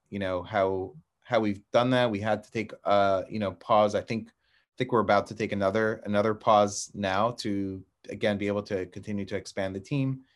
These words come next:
make sure we have the right processes in place, hiring, um, so that we can move forward, you know, in the right way.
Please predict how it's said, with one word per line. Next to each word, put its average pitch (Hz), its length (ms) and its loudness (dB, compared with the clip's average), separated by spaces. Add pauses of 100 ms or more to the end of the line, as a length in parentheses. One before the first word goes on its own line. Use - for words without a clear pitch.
(180)
make 98 120 -8
sure 104 120 -4
we 95 120 -2
have 87 160 -4 (300)
the 107 80 -6
right 92 200 0
processes 131 540 0
in 113 100 -6
place, 107 340 -4
hiring, 110 640 0 (480)
um, 95 600 2
so - 180 -6
that 101 140 4
we 104 80 -4
can 98 180 -8
move 98 220 -4
forward, 101 560 2 (600)
you 107 100 -8
know, 92 220 -4
in 101 180 -4
the 101 80 -2
right 95 260 0
way. 92 340 0